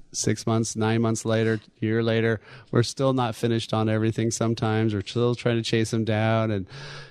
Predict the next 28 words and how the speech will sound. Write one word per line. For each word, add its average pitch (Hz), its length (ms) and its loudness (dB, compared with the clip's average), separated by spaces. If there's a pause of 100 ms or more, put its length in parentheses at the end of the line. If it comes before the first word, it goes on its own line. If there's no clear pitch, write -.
(120)
and, 107 420 0
and 110 180 -2
they're 117 120 2
like, 117 240 0
then 131 180 0
they 123 140 2
start 117 360 -4
usually 127 400 0
having 110 260 0
this 104 120 -2
comment 104 500 2
at - 140 -4
some 107 200 2
point 104 240 0
where 107 120 2
they 98 100 2
say, 95 280 -2 (340)
"I 254 40 -2
have 233 140 0
no 110 220 0
idea 120 260 0
how 104 140 -4
I 104 100 0
had 98 160 0
time 123 280 0
to 98 120 0
work 113 420 0
before." 247 340 -2